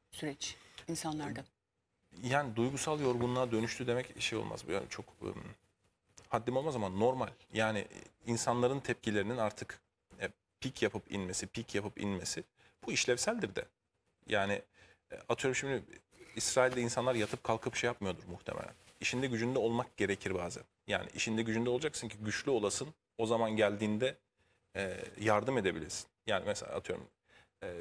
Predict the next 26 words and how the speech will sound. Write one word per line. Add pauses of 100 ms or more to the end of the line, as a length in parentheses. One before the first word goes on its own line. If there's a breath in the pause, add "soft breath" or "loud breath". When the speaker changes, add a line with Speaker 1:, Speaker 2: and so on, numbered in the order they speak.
(300)
Speaker 2:
Lahey'de
bir
divan
yapılacaksa,
bunun
önünde
sen
bir
eylem
yapacaksan
divan (200)
o, (200)
o (300)
anda
yapman
onu
kıymetli. (140)
İki
gün
öncesinde
yapman
kıymetli. (440 soft breath)
Bütün
o
arayı, (120)
e,